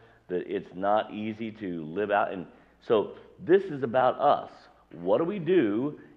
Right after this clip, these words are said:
you know, how, when, when we fall? Well, we get up again. How do we do that? How do we, how do we deal with this sin? Well, it's real simple. You already know this. First John chapter one and verse nine, "If we confess our sins, he is faithful and just to forgive us our sins and to cleanse us from all unrighteousness."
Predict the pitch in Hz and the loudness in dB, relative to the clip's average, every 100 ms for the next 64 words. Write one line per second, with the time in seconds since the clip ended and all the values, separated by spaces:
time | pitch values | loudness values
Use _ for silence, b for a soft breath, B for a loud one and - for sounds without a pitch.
0 | - 95 85 98 - 95 113 113 107 85 | -8 -6 -2 -4 -4 -4 -2 -2 -4 -4
1 | 104 101 123 123 165 180 85 65 80 98 | -4 -2 -4 -2 2 2 2 -2 -2 -2
2 | 139 104 117 - 71 80 120 147 139 190 | -2 -6 -10 -14 -8 -4 -2 -4 -2 0
3 | - - - 196 151 151 185 151 - 101 | 0 -2 -2 -2 -2 -4 -4 -6 -4 -4
4 | 120 131 123 B B B - 117 147 143 | -4 -6 -8 B B B -2 2 2 2
5 | 120 127 131 120 120 - 98 113 104 98 | -2 0 0 0 -6 -6 -6 -4 -4 -6
6 | 92 87 92 98 98 85 104 92 92 87 | -8 -10 -8 -6 -8 -6 -6 -4 -2 -2
7 | 90 80 104 - 90 95 90 95 80 87 | -4 -4 -6 -8 -8 -6 -6 -6 -6 -6
8 | 85 85 92 127 104 76 78 95 107 98 | -6 -6 -6 -6 -8 -12 -6 -4 -4 -8
9 | 101 131 160 b b b 127 98 85 95 | -8 -8 -10 b b b -4 -4 -4 -4
10 | 117 117 92 82 107 - 92 80 120 123 | -4 -4 -10 -4 -6 -6 -12 -8 -8 -6
11 | 120 - 123 127 82 76 113 110 117 117 | -10 -8 -8 -8 -12 -12 -8 -8 -8 -12
12 | 85 95 104 92 104 107 113 123 | -4 -2 -2 -2 -4 -4 -12 -18